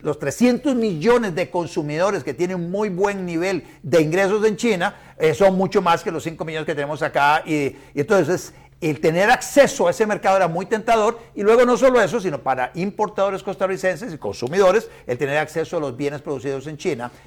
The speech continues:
eh, mucho más baratos, para empezar a competir con bienes de Estados Unidos y otros mercados. Entonces era, aquí es donde viene la agenda comercial, este, de alguna forma condicionando o permeando la política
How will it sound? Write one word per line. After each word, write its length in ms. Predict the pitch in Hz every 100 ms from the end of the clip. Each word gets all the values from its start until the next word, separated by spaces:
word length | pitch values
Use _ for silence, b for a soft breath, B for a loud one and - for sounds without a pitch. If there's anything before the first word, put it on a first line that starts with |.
| b -
eh, 240 | 127 120
mucho 380 | 120 139 190 -
más 180 | 160 151
baratos, 540 | 165 139 117 185 - b b
para 160 | - 151
empezar 320 | 131 120 135
a 100 | 143
competir 480 | 160 151 165 156 151
con 160 | 156 120
bienes 240 | 123 131
de 60 | 135
Estados 380 | - 131 127 147
Unidos 340 | 123 127 127
y 60 | 110
otros 180 | -
mercados. 460 | 120 135 254 285 139
Entonces 360 | 120 147 170 156
era, 280 | 175 180 B B B
aquí 260 | 147 139 208
es 80 | 226
donde 240 | 226 220
viene 280 | 202 202 170
la 160 | 147 127
agenda 420 | 131 202 220 220
comercial, 720 | 226 208 175 - 202 180 202 b b b _
este, 1080 | 147 147 139 - 160 156 147 147 143 143 139
de 80 | 160
alguna 300 | 135 202 185
forma 300 | 214 202 -
condicionando 1300 | 151 139 135 139 - 151 139 160 254 240 165 160 233 B B
o 160 | - 123
permeando 680 | 151 139 160 254 262 175 160
la 180 | 143 -
política 760 | 135 160 190 185 185 165